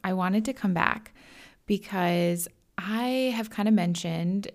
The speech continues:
in some of the intros of other episodes this month that I'm in the process of moving to a new home.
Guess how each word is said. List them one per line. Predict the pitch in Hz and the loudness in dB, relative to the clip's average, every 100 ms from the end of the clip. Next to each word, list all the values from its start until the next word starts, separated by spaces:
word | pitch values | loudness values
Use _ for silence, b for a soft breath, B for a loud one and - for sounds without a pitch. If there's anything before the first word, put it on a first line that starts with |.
| - | -4
in | 175 175 170 170 170 | 0 2 2 2 0
some | 170 175 | -2 -4
of | |
the | 175 | -4
intros | 180 175 - 165 165 165 170 - | -4 -4 -2 -2 0 -2 -4 -4
of | 170 170 170 - - | -2 -2 -4 -8 -6
other | 180 175 | -4 -4
episodes | - 170 240 196 175 170 | -6 -4 -2 0 0 -2
this | 165 170 - | -6 -6 -4
month | 156 175 - B B B B B - | -2 -2 -4 B B B B B -6
that | 190 190 180 180 185 - - | 0 2 2 0 -2 -8 -8
I'm | 180 175 180 180 | -2 -2 0 -2
in | 190 | -2
the | 196 | -2
process | - 190 170 185 175 175 - | -4 -6 -4 -4 -4 -6 -6
of | 180 170 165 165 170 | -4 -2 -2 -2 -2
moving | 170 170 170 170 | 0 0 0 -2
to | 170 170 | -4 -4
a | 160 | -4
new | 160 | -4
home. | 156 165 156 - 190 | -6 -6 -6 -8 -12